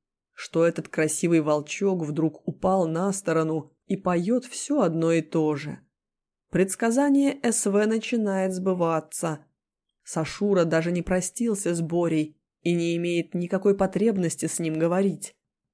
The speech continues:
Последняя Борина статья не понравилась никому из них, а, вероятно, она не хуже других.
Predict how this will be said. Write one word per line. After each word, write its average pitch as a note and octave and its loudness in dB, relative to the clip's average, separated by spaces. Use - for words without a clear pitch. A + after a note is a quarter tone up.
Последняя E3+ 2
Борина D#3+ 2
статья E3+ -4
не E3 0
понравилась E3 0
никому G3 0
из D#3+ 0
них, D#3+ -4
а, D#3+ 0
вероятно, E3+ 2
она G3 2
не G3 0
хуже G3+ 0
других. E3 -2